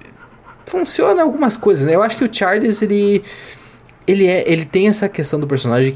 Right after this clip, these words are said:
de ser ingênuo e engraçado por causa disso, né?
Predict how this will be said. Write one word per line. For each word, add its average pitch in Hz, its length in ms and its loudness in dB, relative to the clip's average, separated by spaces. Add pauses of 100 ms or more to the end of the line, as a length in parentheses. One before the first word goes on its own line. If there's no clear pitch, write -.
(100)
de 131 120 -6
ser 139 200 -2
ingênuo 139 800 0
e 143 120 -4
engraçado 135 600 0
por - 80 -18
causa 131 240 0
disso, 117 340 -4
né? 104 160 -8